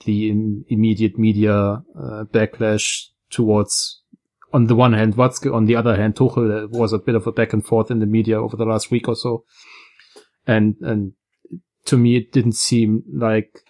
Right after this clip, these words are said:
uh, you know, the, the same level of excitement was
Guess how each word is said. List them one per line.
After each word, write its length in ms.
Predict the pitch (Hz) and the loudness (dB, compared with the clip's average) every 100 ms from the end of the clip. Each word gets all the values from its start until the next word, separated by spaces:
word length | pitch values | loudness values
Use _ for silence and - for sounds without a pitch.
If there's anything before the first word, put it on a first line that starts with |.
| - | -8
uh, 380 | 113 104 98 - - _ _ _ _ | -6 -6 -8 -12 -18 _ _ _ _
you 140 | 139 117 | -4 -2
know, 320 | 110 104 98 | 0 -2 0
the, 200 | 113 107 | 0 -2
the 160 | - | -2
same 440 | 113 - 117 110 104 - | -2 2 2 2 -2 -6
level 440 | 113 113 107 107 | -2 -2 0 -2
of 180 | 104 - | -4 -6
excitement 600 | 127 - 113 113 107 98 | -6 0 0 2 -2 0
was 480 | 113 104 98 - | 0 0 0 -6